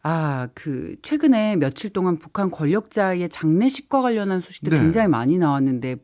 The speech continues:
Speaker 1: 보셨죠?
Speaker 2: 네, 봤습니다.
Speaker 1: 예.
Speaker 2: 이 장례와 관련해서 특히 이제 제가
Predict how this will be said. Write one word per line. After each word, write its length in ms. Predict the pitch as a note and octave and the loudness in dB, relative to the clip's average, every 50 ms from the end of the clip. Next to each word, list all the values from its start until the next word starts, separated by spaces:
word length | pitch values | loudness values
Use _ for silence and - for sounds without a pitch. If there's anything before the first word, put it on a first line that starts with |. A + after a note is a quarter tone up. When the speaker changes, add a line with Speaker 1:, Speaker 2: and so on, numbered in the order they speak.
| _ | _
Speaker 1:
보셨죠? 560 | _ - G3 F#3+ - - A#2 - _ - - | _ -2 -2 0 0 -2 -4 -6 _ -10 0
Speaker 2:
네, 120 | - D3+ D3+ | 2 2 2
봤습니다. 540 | A#2 A2+ A#2 - - G2 F2 D#2 C#2 D2+ E2 | 2 0 -4 -4 -4 -4 -4 -4 -4 -2 -2
Speaker 1:
예. 340 | D#3 C#3+ C3+ A#2+ A#2 A#2 - - - _ _ _ _ _ - - - - - - | -2 -2 -2 -4 -6 -10 -12 -16 -20 _ _ _ _ _ -20 -20 -20 -10 -6 -4
Speaker 2:
이 100 | F3+ E3+ - - | -4 -4 -6 -8
장례와 580 | - - - A2 B2 C#3 E3 G3+ G#3+ G#3 G3 | -10 -6 0 2 4 4 6 6 4 4 4
관련해서 480 | F3+ F3 E3 D#3 D3+ C#3+ C3+ A#2+ B2+ B2+ - | 4 4 4 2 2 0 0 -2 -4 -6 -6
특히 500 | - G#3+ G#3 - - - G#3 G3 F#3 D3 | -6 -8 -6 -10 -4 -2 0 2 2 2
이제 280 | B2 A#2 A#2+ A2 G#2 | 4 4 4 2 2
제가 400 | - - A2 G2+ A2 A2 G#2 - | 0 -2 -2 0 0 0 0 -2